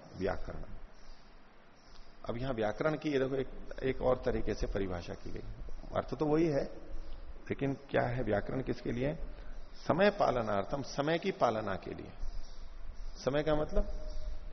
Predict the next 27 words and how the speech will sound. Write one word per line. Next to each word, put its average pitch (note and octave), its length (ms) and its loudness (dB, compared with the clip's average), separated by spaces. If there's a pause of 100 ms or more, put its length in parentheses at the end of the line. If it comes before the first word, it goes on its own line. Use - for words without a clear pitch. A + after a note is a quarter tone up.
(140)
शब्द D3 260 0
और D#3 160 6
अर्थ - 400 2
का C#3+ 120 6
जो C#3+ 120 0
सांकेतिक D3+ 680 0
संबंध B2 420 0
है A#2+ 140 0
उसकी - 340 -2
पालना A2 460 2
के - 120 -4
लिए, A2 120 0
उसकी, - 200 -4 (360)
उसकी - 160 -4
रक्षा D3 320 2
के G#2 160 -2
लिए। - 160 -6 (1600)
इसे D#3+ 220 4
शब्द D#3+ 260 4
से F3 120 2
इसी D#3+ 200 2
अर्थ C#3 200 2
का B2+ 100 2
ग्रहण G2 240 -2
होगा। D#2+ 220 -6 (1080)
क्यों D3+ 220 4
होगा? D3+ 300 4